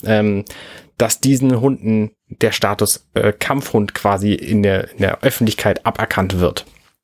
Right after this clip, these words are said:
Und deswegen ist es, also, ne, Number One in der ersten Staffel war ja auch schon einer solcher. Und dieser hier ist es halt auch wieder. Und, äh, ich finde es einfach eine schöne, schöne Geschichte. Vielleicht ist das auch tatsächlich einer von den Hunden von,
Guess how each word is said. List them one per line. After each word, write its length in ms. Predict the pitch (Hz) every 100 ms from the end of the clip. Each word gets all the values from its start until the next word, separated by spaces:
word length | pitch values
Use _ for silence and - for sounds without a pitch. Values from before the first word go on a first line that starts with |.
| _ _ _ _ _ - -
Und 320 | - 98 87 -
deswegen 400 | 120 - 117 101
ist 140 | 107
es, 220 | 107 - -
also, 300 | 104 95 90
ne, 180 | 101
Number 320 | 113 107 104 90
One 280 | 104 143 101
in 120 | 101
der 160 | 98 95
ersten 260 | - -
Staffel 380 | - 110 - 110
war 80 | 101
ja 140 | 98 -
auch 100 | -
schon 220 | 120 -
einer 260 | 117 113
solcher. 400 | 110 113 - 123 - - - - _ -
Und 240 | 104 98
dieser 180 | 98 98
hier 120 | 92
ist 120 | 87
es 100 | 92
halt 140 | 90 -
auch 180 | 92 -
wieder. 240 | 82 87 - -
Und, 340 | 98 90 87 85
äh, 320 | 85 80 80
ich 160 | - -
finde 180 | 92
es 120 | 95 80
einfach 220 | 92 92
eine 120 | 90
schöne, 460 | - 87 82 85 - _
schöne 300 | - 90 87
Geschichte. 340 | 85 - - -
Vielleicht 260 | 107 101
ist 140 | - 107
das 120 | 95
auch 140 | 92
tatsächlich 520 | - 92 90 - 90 95
einer 220 | 98 92
von 180 | 92 90
den 160 | 90
Hunden 180 | 95 -
von, 200 | - 92